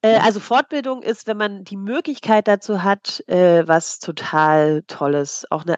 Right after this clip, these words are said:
Speaker 1: also es ist sowohl eine Form der Anerkennung für Menschen, äh,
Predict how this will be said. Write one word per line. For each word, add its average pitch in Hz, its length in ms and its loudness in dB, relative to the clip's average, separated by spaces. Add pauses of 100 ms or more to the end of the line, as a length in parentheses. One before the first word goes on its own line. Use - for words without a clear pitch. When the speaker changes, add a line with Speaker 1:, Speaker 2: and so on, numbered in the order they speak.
Speaker 1:
also 170 180 -4
es 160 120 -12
ist 185 120 -16
sowohl 170 340 -6
eine 240 140 -8
Form 190 380 -4
der 165 220 -4
Anerkennung 226 680 -6
für 208 220 -10
Menschen, 196 540 -10 (600)
äh, 180 340 0